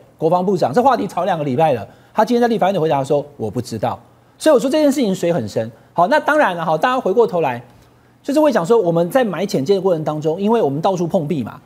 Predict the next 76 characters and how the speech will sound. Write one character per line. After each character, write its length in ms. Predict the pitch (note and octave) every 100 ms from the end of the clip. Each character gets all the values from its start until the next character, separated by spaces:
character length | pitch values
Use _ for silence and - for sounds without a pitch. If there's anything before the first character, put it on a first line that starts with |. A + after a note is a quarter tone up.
| _ _
所 160 | D#4+
以 140 | C#4 -
黄 120 | A#3+
曙 80 | B3
光 140 | G#3 A3+
显 160 | -
然 100 | C#3
用 200 | A#3 G#3+
了 60 | D3+
一 160 | D3+ D#3+
个 120 | D3+
非 220 | D#3+ F3+
正 180 | F3 D#3
规 160 | C#3+
的 80 | B2
方 220 | A#2+ A#2+
式。 260 | B2+ A#2+ F#2+ - _ _ -
那 120 | D4+
他 200 | D4+ D4+
有 80 | E3+
没 100 | A3
有 60 |
违 240 | D3+ D3+ F3
法 160 | A2+
还 100 | A2+
是 100 | A#2
重 220 | C3+ C3
点？ 180 | F#2+ G2+ - _ _ _
因 100 | B3
为 60 | D4
他 180 | C#4
一 140 | D#4+ G#3
定 140 | C4+
是 100 | B3
用 160 | A3+ G#3
非 160 | F#3+
正 160 | F3 G3
规 100 | D#3+
的 80 | C#3+
方 220 | D3+ D3+
式， 160 | D#3 E3+
又 220 | A3+ G3+
是 100 | G3+
既 160 | -
有 100 | G3
的 80 | C#3
公 220 | C#3+ E3
司， 80 | E3
又 140 | F3+ E3
是 100 | A2 A#2+ A#2+
S 220 | C#3+ C3
I。 180 | G#2+ A2 - _
但 120 | D#4+
如 60 | D#4
果 80 | A#3+
你 80 | F3+
今 100 | A#3
天 20 |
有 100 | G#3
违 140 | C3+ D#3+
法 200 | D#3+ G#2+
的 80 | B2
话， 200 | C#3+ A2
说 140 | G#3
实 100 | D#3+
在 200 | F3+ F3
的， 40 |
虽 140 | C3 G#3+
然 80 | G3+
这 80 |
时 180 | G#3+ F#3+ E3
间 100 | F3+
已 80 |
经 180 | C3 D3
过 260 | D3 E3+
了， 100 | A2